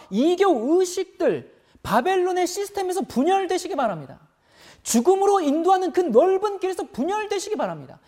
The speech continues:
하나님을 잘 믿으면 복받고 만사 형통된다는 그런 가문이설에 속지 마십시오. 하나님을 제대로 안 믿고 있기 때문에 이 세상에서 술술 잘 풀리고 있는 것입니다. 정말 하나님의 말씀대로 믿고 따라 보십시오. 어떻게 됩니까?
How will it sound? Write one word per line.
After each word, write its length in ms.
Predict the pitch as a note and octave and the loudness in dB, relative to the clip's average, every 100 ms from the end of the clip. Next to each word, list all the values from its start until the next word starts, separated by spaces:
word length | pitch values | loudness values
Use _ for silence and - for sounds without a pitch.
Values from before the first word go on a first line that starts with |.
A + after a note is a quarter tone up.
| - - | -20 0
하나님을 420 | D#4+ E4 E4 D#4+ | 2 4 2 0
잘 300 | - - C4 | -2 2 2
믿으면 400 | D#4 D#4 D4+ D#4 | 2 -2 0 0
복받고 520 | - C4+ C4+ E4 D#4+ D4 | 0 -2 4 2 2 -6
만사 540 | G3 C4+ E4+ E4+ E4 | 0 0 0 -2 -2
형통된다는 680 | D#4 E4+ F4 D#4+ D#4 D4 C#4+ - - | -2 -6 -6 -4 -2 -2 -4 -12 -4
그런 280 | D#4+ F4 A#3+ | 0 0 -2
가문이설에 680 | E3 C#4+ F4 F#4 F4+ F4+ E4+ | 2 2 2 0 -8 -8 -10
속지 260 | F#4+ - | -6 -6
마십시오. 600 | A#3+ G3 F4 F4+ - F3 - - - | 0 2 2 -2 -12 -12 -12 -16 -4
하나님을 380 | E4 F4 E4 | 0 0 0
제대로 280 | - C#4 E4 - | 0 0 2 2
안 300 | G3+ B3 F4+ | 2 2 0
믿고 320 | G4+ G4 G#4 | -6 -4 -4
있기 320 | F#4+ G4 F4+ | -4 -4 -6
때문에 420 | F#4 F4 D#4 A#3+ - - | -4 -4 -4 -8 -10 -8
이 200 | G#3+ C4+ | -2 -2
세상에서 440 | C4+ C4+ C4+ B3+ | -2 -2 -2 -4
술술 560 | B3+ - F4+ F4+ F4+ E4+ | -6 -2 0 0 0 -2
잘 300 | - A#3+ - | 0 -2 -2
풀리고 300 | F4 E4 D4+ | -2 -2 -2
있는 140 | B3 | -4
것입니다. 460 | G3 E3+ D3 A2+ A2 _ _ _ _ _ - - | -4 -6 -10 -10 -14 _ _ _ _ _ -20 -4
정말 380 | G#3+ D#4 F#4+ F4 | 2 4 4 2
하나님의 320 | F#4 F#4 F4 | -4 -6 -4
말씀대로 440 | B3+ B3+ D4 C#4+ | -2 -2 -4 -6
믿고 340 | G3 C4 F4 - | -6 -6 -6 0
따라 240 | F#4+ G4 | 2 2
보십시오. 580 | F4+ E4+ - B3 D#3 C#3 _ _ _ | -4 -10 -12 -12 -12 -14 _ _ _
어떻게 360 | A3+ B3 G4 G4 | 0 0 0 -4
됩니까? 460 | E4 C#4 A#3 F3+ | -4 -6 -8 -8